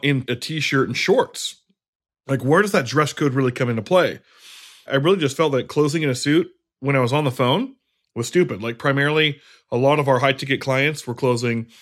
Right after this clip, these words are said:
twenty-five thousand to a hundred thousand dollar packages over the telephone, and there's no way that they're gonna be able to see me unless I'm on Skype or I'm on Zoom or some other technology where they can actually see me, right? And I figured, you know what?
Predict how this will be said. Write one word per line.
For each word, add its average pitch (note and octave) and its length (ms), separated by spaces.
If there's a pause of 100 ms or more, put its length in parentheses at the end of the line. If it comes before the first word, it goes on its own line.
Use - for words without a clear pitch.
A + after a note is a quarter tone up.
(160)
twenty-five D3 480
thousand B2+ 440
to A#2+ 120
a A#2+ 40
hundred C#3+ 240
thousand C3 280
dollar A#2+ 200
packages A#2 800 (420)
over G3+ 220
the F3+ 80
telephone, C3 680 (280)
and D3 120
there's C#3 240
no F3+ 180
way F#3+ 140
that E3 80
they're D#3 100
gonna D3 140
be C3+ 80
able C3 100
to B2+ 60
see B2+ 180
me B2 200
unless B2+ 280
I'm A#2+ 100
on A2+ 120
Skype D#3+ 640
or B2 160
I'm A2+ 100
on A2 240
Zoom D#3+ 600 (280)
or C3 100
some A3+ 220
other G3+ 120
technology D3 520
where C3 80
they B2+ 80
can B2+ 100
actually A#2+ 220
see A2 240
me, F#2+ 160
right? B2+ 580 (760)
And E3 320
I D3+ 140
figured, E3+ 260
you E3+ 60
know F#3+ 80
what? A3+ 340